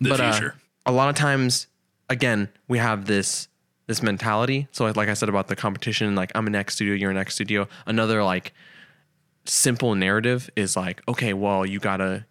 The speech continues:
Speaker 2: get booked." And it's like, what does that mean? Right? So it's like auditioning for plays. I auditioned for Guys and Dolls for V S C, right? And there's all these other dancers who are like,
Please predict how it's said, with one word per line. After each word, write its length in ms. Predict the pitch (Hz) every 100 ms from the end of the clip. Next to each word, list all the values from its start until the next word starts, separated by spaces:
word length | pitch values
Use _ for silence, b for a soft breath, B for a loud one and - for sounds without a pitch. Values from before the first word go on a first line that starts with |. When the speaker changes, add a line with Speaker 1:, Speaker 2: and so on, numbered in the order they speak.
| -
Speaker 2:
get 180 | 101 - _ _ _
booked." 360 | 107 - - - _ _ _ _ _ _ _
And 140 | 98 95
it's 120 | 92
like, 140 | 92
what 120 | 101 101
does 100 | 98
that 180 | 92
mean? 320 | 98 95 87 - _
Right? 260 | 101 92 -
So 140 | -
it's 120 | 95
like 220 | 98 95 -
auditioning 640 | 104 95 104 - 107 95 92
for 520 | - 95 92 92 92 _
plays. 540 | - 131 101 90 107 -
I 100 | 101
auditioned 300 | 98 101 101
for 280 | - 104 92
Guys 260 | 92 98 98
and 100 | 95
Dolls 420 | 98 98 101 - _ _
for 100 | 101
V 140 | 101 92
S 120 | 101
C, 340 | - 92 92 _ -
right? 160 | 101
And 120 | 92 101
there's 100 | 101
all 120 | 104
these 140 | 98 98
other 140 | 95
dancers 340 | 95 95 107
who 60 | 101
are 40 |
like, 140 | 92